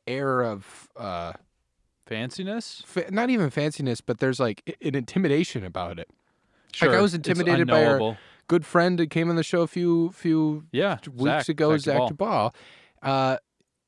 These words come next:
Speaker 1: the, the knowledgeable and depth of knowledge to there makes me seem like I'm just a complete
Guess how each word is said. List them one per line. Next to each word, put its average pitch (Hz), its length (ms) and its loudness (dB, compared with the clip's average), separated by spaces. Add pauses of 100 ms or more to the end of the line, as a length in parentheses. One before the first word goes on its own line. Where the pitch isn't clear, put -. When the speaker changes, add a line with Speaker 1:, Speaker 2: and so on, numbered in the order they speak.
(260)
Speaker 1:
the, 156 240 2
the 147 160 0
knowledgeable 160 500 2
and 117 100 0
depth 160 260 0
of 160 80 0
knowledge 120 360 -2
to 127 80 -6
there 113 220 0
makes 117 280 -4
me 123 120 -2
seem 120 260 -2
like 107 180 -2
I'm 98 140 -4
just 101 260 -8 (720)
a 120 60 -14
complete 135 460 0